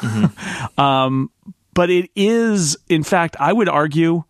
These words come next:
Speaker 2: kind of in line with what Facebook does, which is basically, "Hey, here's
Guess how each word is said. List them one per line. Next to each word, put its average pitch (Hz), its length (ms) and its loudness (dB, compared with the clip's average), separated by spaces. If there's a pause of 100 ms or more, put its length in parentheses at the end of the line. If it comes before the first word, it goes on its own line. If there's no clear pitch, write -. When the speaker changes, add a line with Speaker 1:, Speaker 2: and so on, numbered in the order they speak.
(680)
Speaker 2:
kind 240 280 0
of 339 80 0
in 294 80 2
line 220 260 0
with 277 100 2
what 180 160 0
Facebook 196 460 -2
does, 151 420 0
which 147 220 0
is 139 140 0
basically, 156 600 0 (160)
"Hey, 208 220 0
here's 202 460 -2